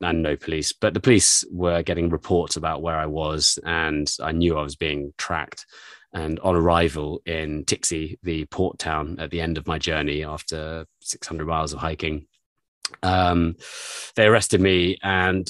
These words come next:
took me to court under the charge of con-, uh, conducting journalism while traveling on a tourist visa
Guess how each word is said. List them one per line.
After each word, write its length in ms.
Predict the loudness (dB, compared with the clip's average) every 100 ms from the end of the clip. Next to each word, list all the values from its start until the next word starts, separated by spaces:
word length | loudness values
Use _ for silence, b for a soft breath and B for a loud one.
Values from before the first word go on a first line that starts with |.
| -6
took 140 | -4 -2
me 80 | -4
to 100 | -4
court 460 | 4 6 4 0 -8 _ _ _ _ -6
under 240 | -2 0
the 80 | -2
charge 500 | -2 2 6 6 4
of 220 | 0 -2 -10
con-, 340 | -2 0 0 -4 -10
uh, 480 | -8 -6 -8 -10 -14 -18 _ _ _ _ -2
conducting 580 | 0 2 0 4 4 6
journalism 680 | 6 6 4 2 -2 -2
while 120 | -4
traveling 400 | -4 -2 -2 -2
on 100 | -2
a 40 | -4
tourist 420 | -2 0 0 -2
visa 400 | -2 -2 -4 -6